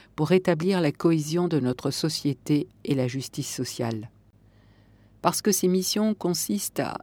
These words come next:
investir dans l'humain, au plus près de la vie des personnes et des territoires, le Conseil départemental doit être le pilier de l'organisation du vivre ensemble,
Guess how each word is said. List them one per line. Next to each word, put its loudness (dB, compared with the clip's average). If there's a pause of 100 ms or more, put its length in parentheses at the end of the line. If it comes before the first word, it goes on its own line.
investir 0
dans -2
l'humain, -2 (760)
au -4
plus -2
près 2
de 2
la 8
vie 0
des 2
personnes -2
et 0
des 0
territoires, -4 (680)
le -2
Conseil 0
départemental 0
doit 0
être -4
le 0
pilier -4 (160)
de 0
l'organisation 0
du -4
vivre -2
ensemble, -2